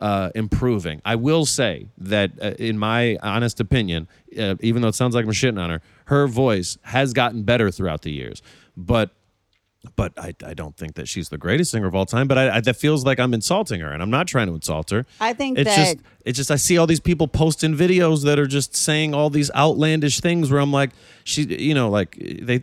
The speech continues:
Speaker 1: everybody thinks she's the best at everything. She's the best three-point shooter of all time. She's the best chef. She's the best.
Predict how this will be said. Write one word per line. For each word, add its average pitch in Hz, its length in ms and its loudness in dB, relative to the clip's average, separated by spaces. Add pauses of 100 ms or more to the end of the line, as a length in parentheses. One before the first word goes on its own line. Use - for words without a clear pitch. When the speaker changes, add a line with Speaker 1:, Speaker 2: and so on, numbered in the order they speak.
(140)
Speaker 1:
everybody 139 300 2
thinks 143 220 0
she's 151 140 -4
the 156 80 0
best 175 260 2
at 175 60 2
everything. 143 460 0
She's - 180 -10
the 127 60 -4
best 123 260 0
three-point 165 440 0
shooter 170 260 2
of 165 80 0
all 175 140 2
time. 175 320 0
She's 165 220 -4
the 110 60 0
best 98 220 2
chef. 170 460 0
She's 123 280 -4
the 113 80 -4
best. 104 360 2